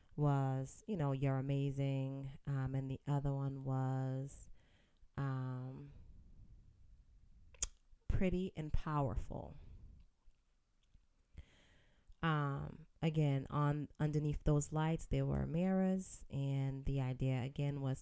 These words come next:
to write on those mirrors and actually look at yourself while you are reaffirming, um, yourself, right?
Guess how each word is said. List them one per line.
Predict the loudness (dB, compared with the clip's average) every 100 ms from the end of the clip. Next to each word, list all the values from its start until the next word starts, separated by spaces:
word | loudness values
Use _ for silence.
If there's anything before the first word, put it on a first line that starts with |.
| -4
to | -2
write | 0 0
on | 0 0
those | 0 0
mirrors | -2 0 0 0 -2 -6 -14 -18 -20 -18 -4
and | 0 2
actually | 0 -2 0 2
look | 4 8 8 6
at | 2 -2
yourself | 0 0 0 0 2 2 0 2
while | 2 4
you | 2 2 2
are | 2 0 -2
reaffirming, | 0 2 2 0 0 2 2 0 0 -2 -4 -6 -10 -20 -20 _ -8
um, | -4 -2 -2 -2 -4 -8 -18 _ _ _ _ _ _ _ _ _ _ _ _ _ _ _ -6
yourself, | -2 0 0 -2 -4 -10 -12 -12 -14 -20 -20 _ -6
right? | -4 -2 -4